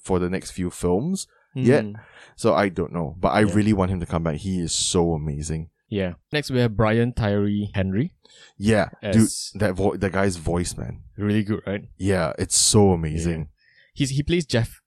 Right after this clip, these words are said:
Speaker 2: Jefferson Davis, I think is the dad, right?
Speaker 1: Yep, that's right.
Speaker 2: Yeah, so
Speaker 1: I first saw his face, I think, in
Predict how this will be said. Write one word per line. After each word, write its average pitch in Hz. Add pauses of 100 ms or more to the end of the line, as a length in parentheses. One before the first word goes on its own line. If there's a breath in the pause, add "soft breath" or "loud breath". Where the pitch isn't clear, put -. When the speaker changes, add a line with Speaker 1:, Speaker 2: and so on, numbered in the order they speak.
Speaker 2:
Jefferson 110
Davis, 101
I 104
think 110
is 107
the 104
dad, 98 (280)
right? 92
Speaker 1:
Yep, 117
that's 101
right. 95
Speaker 2:
Yeah, 92
so 104
Speaker 1:
I 117
first 170
saw 156
his 107
face, -
I 92
think, 110
in 87